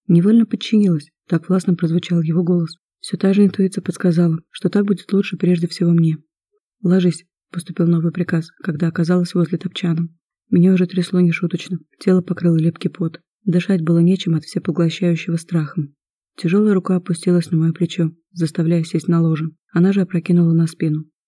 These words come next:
Бородач поднял мои ноги и закинул на топчан. Потом быстро размотал раненую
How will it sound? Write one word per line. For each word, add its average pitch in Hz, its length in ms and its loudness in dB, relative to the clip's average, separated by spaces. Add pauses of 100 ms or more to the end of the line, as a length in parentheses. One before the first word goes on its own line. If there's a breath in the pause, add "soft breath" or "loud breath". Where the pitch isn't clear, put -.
(180)
Бородач 170 400 -2
поднял 170 300 0
мои 170 140 2
ноги 180 240 0
и 165 40 0
закинул 165 380 -2
на 156 80 -2
топчан. 156 480 -8 (280)
Потом 175 260 0
быстро 175 320 0
размотал 165 380 0
раненую 180 440 2